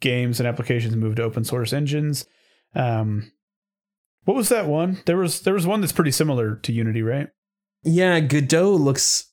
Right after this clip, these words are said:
Speaker 2: pretty interesting. I, I don't know very much about game development, but I was just, you know, kinda looking at what the engine can do. Godot also is in C sharp. I mean, I think it's pretty different, but, like, the language itself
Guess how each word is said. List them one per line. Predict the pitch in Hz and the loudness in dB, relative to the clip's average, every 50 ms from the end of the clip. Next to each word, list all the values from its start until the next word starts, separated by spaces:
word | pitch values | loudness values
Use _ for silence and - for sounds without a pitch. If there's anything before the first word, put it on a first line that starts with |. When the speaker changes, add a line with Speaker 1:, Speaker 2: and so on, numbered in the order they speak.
| _ - | _ -16
Speaker 2:
pretty | - - 165 151 143 135 127 | -4 0 0 2 2 2 2
interesting. | 131 120 - 139 123 - - - 120 120 117 113 - - | 0 0 0 -2 -4 -2 -6 -6 -6 -4 -6 -8 -8 -8
I, | 156 165 - | -10 -6 -2
I | 165 170 | 0 2
don't | 185 208 214 196 | 2 2 2 2
know | 170 165 | 2 2
very | 156 151 143 143 | 2 2 2 2
much | 139 139 135 - | 2 0 0 0
about | 143 135 131 131 123 | 0 0 2 2 2
game | 131 131 131 | 2 2 4
development, | 123 123 117 123 120 127 127 123 127 127 131 - | 2 2 2 2 0 0 0 0 -2 -2 -4 -6
but | 131 127 131 | -6 -2 0
I | 127 127 | 0 0
was | 127 123 123 | 0 -2 -2
just, | 123 117 - - - - - - | -6 -8 -8 -10 -10 -10 -8 -6
you | 127 | -4
know, | 120 113 110 | -4 -4 -4
kinda | - - 120 117 | -4 -4 -2 -2
looking | 113 120 120 - 120 | -2 -2 -4 -4 -4
at | 107 | -4
what | 107 127 127 | -4 -4 -4
the | 127 117 | -4 -4
engine | 117 117 113 120 110 110 | -4 -4 -6 -6 -10 -10
can | - - 113 | -8 -8 -8
do. | 110 117 120 117 113 117 120 - _ _ _ _ _ _ _ _ - | -4 -4 -4 -4 -4 -4 -8 -10 _ _ _ _ _ _ _ _ -4
Godot | - 127 120 131 127 127 127 | -2 0 2 2 4 4 4
also | 127 123 127 120 - - 123 120 117 117 120 123 120 - _ _ | 4 4 2 2 0 0 0 2 2 0 0 -2 -6 -10 _ _
is | - 123 113 113 | -4 -2 0 0
in | 120 117 | 0 0
C | 113 - - 113 113 | 0 -2 -2 -2 -2
sharp. | 113 - - 117 113 113 113 113 - _ _ _ _ _ _ _ _ _ | -2 -2 -2 0 0 0 0 -2 -6 _ _ _ _ _ _ _ _ _
I | - 165 | 2 2
mean, | 180 180 | 4 4
I | 180 180 | 2 4
think | 180 240 233 | 2 2 2
it's | 247 240 - | 2 -2 -2
pretty | - - 175 139 | -2 0 0 0
different, | 127 117 - 156 139 127 143 135 120 110 104 | 0 0 0 -2 0 0 0 -2 -2 -2 -4
but, | 120 117 | -4 -4
like, | 117 120 - | -4 -6 -4
the | - 127 | -4 -2
language | 123 123 123 123 131 135 127 135 - 117 | -2 0 0 0 0 0 0 0 -2 -4
itself | 101 - - - - - 120 120 147 165 165 - - | -8 -8 -10 -8 -4 -4 -2 -2 -2 -2 -4 -8 -20